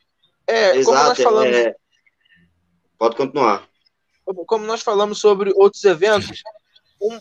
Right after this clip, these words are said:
Speaker 1: uma, um evento que tá vindo aqui pro Brasil é o L F A. O L F A seria um nome interessante ainda? Não seria um U F C ou um Bellator, mas seria um grande nome, né?
Speaker 2: Sim, sim. O L F A, é, o meu empresário chegou a, a falar sobre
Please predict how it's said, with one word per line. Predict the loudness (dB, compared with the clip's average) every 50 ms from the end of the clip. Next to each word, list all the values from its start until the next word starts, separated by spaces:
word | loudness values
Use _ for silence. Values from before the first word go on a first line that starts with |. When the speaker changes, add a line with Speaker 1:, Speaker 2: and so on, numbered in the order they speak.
| -16 _
Speaker 1:
uma, | -8 -2 0 0 0 0
um | -2 -2 0 2
evento | 2 2 2 2 0 0 -2 -8
que | -6 _
tá | -2 -2
vindo | 0 0 -2
aqui | -4 -4 -8 -12
pro | -16 -10 -2
Brasil | 0 0 0 0 -2 -4 -4 -4 -4 -4 -6 -8 _ _ _ _ _ _ _ _ _ 0
é | 2 4
o | 4 4 6
L | 4 4 4
F | 2 2 -2 -2 0 2
A. | 2 4
O | 4 4
L | 4 4
F | 2 2 0 0
A | 0 0
seria | 2 2 2 2 4 2
um | 2
nome | 0 0 -2 -2
interessante | -2 -2 -2 -2 -2 -2 -2 -2 -4 -2 -2 -4
ainda? | -2 -2 -2 -2 -4 -6 -12 -14 _ _ _ _
Não | -4 -4
seria | 2 4 6 6 6 4 2
um | 0
U | 0
F | 0 -2 -6
C | -4 0 0
ou | 0 2
um |
Bellator, | 2 2 2 2 0 0 0 2 2 2 0 -2 -8 _ _ _ _ _ _ 0
mas | 2 2 2 2
seria | 4 4 4 4 4 0
um | -4
grande | -4 -4 -4 -4 -6 -6
nome, | -4 -2 -2 -2 -2 -4 -6
né? | -8 -10 -12 -14 -18 -20 _ _ _ _ _ _ _ _ _ _ _ _ _ _ _ _ _ _ _
Speaker 2:
Sim, | -16 -8 0 2 4 6 6 4 2
sim. | 2 -2 -2 0 0 0 0 -2 -6 -10
O | _ -2
L | 0 2 2 2
F | 0 2 2 2
A, | 4 4 4 4 4 2 2 0 0 0
é, | 0 2 2 2 2 2
o | 0 0 -2
meu | -2 -2 -2
empresário | -2 0 0 0 0 2 0 0 0 -2
chegou | -4 -4 -4 -4 -2 0 2 2
a, | 2 2 2 0 -2 -2 -2
a | -2
falar | -2 -2 0 2 2 2 0
sobre | -2 -2 0 0 0 0 -2 -6 -14